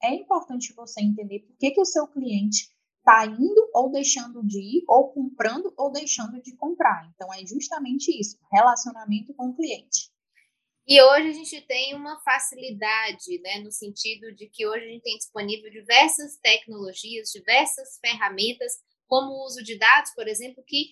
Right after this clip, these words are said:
Speaker 2: nos ajudam a mapear melhor, né? Antes você tinha aquele, a, a pessoa escrevia, né? "Escreva aqui, deixa o seu, seu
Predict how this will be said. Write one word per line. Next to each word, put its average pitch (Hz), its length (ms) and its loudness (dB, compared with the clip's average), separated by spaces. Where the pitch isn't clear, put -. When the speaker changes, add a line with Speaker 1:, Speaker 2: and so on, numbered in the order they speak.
Speaker 2:
nos 285 300 -2
ajudam 269 520 2
a 247 80 -4
mapear 214 520 -4
melhor, 170 460 -10
né? 214 320 0
Antes 285 180 -12
você 247 280 -2
tinha 254 460 -4
aquele, 233 840 0
a, 180 300 4
a - 20 -4
pessoa 214 280 -4
escrevia, 240 720 -4
né? 220 240 -8
"Escreva 285 400 -10
aqui, 247 600 -10
deixa 233 260 -6
o 233 40 -20
seu, 208 200 -16
seu 214 380 -12